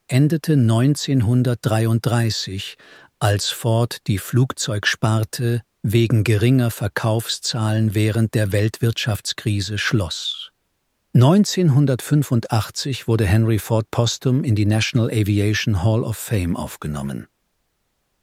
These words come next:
Publizistische Tätigkeit und Antisemitismus. Nachdem sich Henry Ford weitgehend aus dem Tagesgeschäft der Ford Motor Company zurückgezogen hatte,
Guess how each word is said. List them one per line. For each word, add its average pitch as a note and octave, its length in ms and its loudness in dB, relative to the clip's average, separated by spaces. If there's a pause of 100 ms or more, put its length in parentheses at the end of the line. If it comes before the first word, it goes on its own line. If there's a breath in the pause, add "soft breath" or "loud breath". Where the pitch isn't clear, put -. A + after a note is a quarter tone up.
Publizistische A#2 920 0
Tätigkeit G#2+ 960 -4 (600)
und A#2+ 340 4
Antisemitismus. G#2 1200 -2 (1160)
Nachdem D#3+ 380 4
sich D3 300 -2
Henry C3+ 320 4
Ford B2 540 -2
weitgehend A#2+ 640 2
aus - 160 -2
dem A2 180 0
Tagesgeschäft A2+ 1120 -2
der G#2+ 120 -2
Ford A2 400 0
Motor A#2+ 340 4
Company A2 520 0
zurückgezogen A2+ 840 0
hatte, A#2 320 0